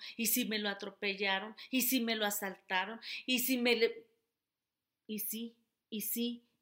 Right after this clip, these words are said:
y sí. Y entonces, claro que allá afuera de la puerta de tu trabajo estás lleno de miedo, estás llena de miedo. Tú estás físicamente ahí,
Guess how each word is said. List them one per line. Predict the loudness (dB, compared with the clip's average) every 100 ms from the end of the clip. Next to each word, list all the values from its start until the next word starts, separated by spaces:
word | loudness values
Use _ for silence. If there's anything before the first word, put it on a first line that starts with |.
| -10
y | -6
sí. | -4 -4 -6 -12 _ _ _
Y | -2
entonces, | 2 0 2 2 0 -4 _ _ 2
claro | 6 8 6 4 0
que | -2
allá | 0 0
afuera | -4 -4 -2 0 0
de | -2
la | -6 -4
puerta | -2 -2 -2
de | -4
tu | -4
trabajo | -8 -2 -2 -2
estás | -4 -4 -2
lleno | -2 -4 -6
de | -6
miedo, | -6 -6 -6
estás | -4 -6 -4
llena | -4 -4
de | -4
miedo. | -4 -2 -2 -2 -6 -8 -20 _ _
Tú | 0 4
estás | 2 0 -4 -4 -2
físicamente | -4 -4 -2 -2 -2 -4 -4 -2
ahí, | -2 -2 -4 -8